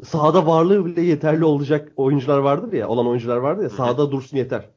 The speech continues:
Speaker 1: O tarz bir oyuncu olacak abi. Çok güzel şeyler vaat ediyor. Tottenham'a geçelim. Tottenham
Speaker 2: Bir
Speaker 1: lig
Speaker 2: de,
Speaker 1: ikincisi.
Speaker 2: bir de şey,
Speaker 1: Hı hı,
Speaker 2: son bir
Speaker 1: buyurun.
Speaker 2: Leicester altı puan aldı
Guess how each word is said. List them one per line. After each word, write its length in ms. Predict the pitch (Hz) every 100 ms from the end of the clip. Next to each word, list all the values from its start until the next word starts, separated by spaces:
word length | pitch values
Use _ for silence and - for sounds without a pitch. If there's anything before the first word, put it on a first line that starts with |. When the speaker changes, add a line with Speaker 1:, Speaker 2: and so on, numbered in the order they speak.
| _ _ _ -
Speaker 1:
O 200 | - 208
tarz 220 | 180 151
bir 40 |
oyuncu 240 | 147 143 135
olacak 280 | 131 117 110
abi. 180 | 110 110
Çok 160 | 127
güzel 200 | 113 120
şeyler 180 | 107 104
vaat 260 | 98 95 92
ediyor. 180 | 82 - _ - - _ _
Tottenham'a 340 | 160 170 180 180
geçelim. 440 | 165 170 175 - _ _ _
Tottenham 420 | 151 160 170 170
Speaker 2:
Bir 60 | 143
Speaker 1:
lig 100 | 139
Speaker 2:
de, 20 |
Speaker 1:
ikincisi. 520 | 160 147 123 - 185 180
Speaker 2:
bir 100 | 143
de 140 | 160 -
şey, 220 | - 147
Speaker 1:
Hı 20 | 131
hı, 40 |
Speaker 2:
son 180 | 147 143
bir 60 | 151
Speaker 1:
buyurun. 160 | 131
Speaker 2:
Leicester 320 | 135 139 - -
altı 340 | 120 127 156
puan 220 | 151 151
aldı 340 | 147 110 110